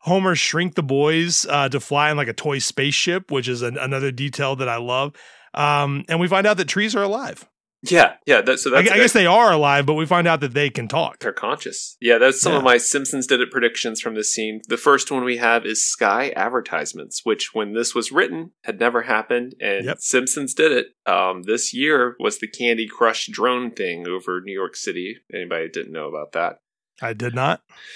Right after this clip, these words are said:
Speaker 2: Yeah, Candy Crush did a Sky advertisement. They have these drones that are, like, controlled by a computer and can make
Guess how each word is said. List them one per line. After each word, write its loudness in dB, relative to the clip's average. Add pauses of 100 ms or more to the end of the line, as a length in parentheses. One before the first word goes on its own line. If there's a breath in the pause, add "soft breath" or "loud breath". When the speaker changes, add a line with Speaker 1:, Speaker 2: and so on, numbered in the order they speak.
(260 loud breath)
Speaker 2:
Yeah, 8
Candy 0
Crush 4
did 2
a 4
Sky 4
advertisement. 0
They -4
have -4
these -10
drones -4
that -6
are, -2
like, -4 (140)
controlled 4
by 8
a 2
computer -4
and -6
can -14
make -4